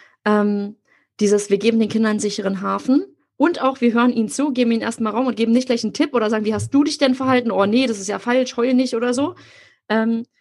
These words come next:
das ist eine Prävention und zwar in beide Richtungen. Zum einen macht's mein Kind stark, dass es, ähm, wenn ein Kind es beleidigt oder irgendwie blöd auf es zugeht, respektlos ist, dass es sagt, „Ja, du, ähm,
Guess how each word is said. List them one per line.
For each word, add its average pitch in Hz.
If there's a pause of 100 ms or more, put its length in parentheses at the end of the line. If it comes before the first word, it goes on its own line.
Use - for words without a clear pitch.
(240)
das 226
ist 277
eine 285
Prävention 254
und 269
zwar 240
in 226
beide 240
Richtungen. 196
Zum 214
einen 233
macht's 254
mein 233
Kind 247
stark, 247
dass 233
es, -
ähm, 208 (100)
wenn 240 (140)
ein 196
Kind 233 (100)
es -
beleidigt 208
oder 208
irgendwie 208
blöd 220
auf 208
es 208
zugeht, 220
respektlos 233
ist, 226
dass 214
es 202
sagt, 202
„Ja, 202
du, 220 (480)
ähm, 196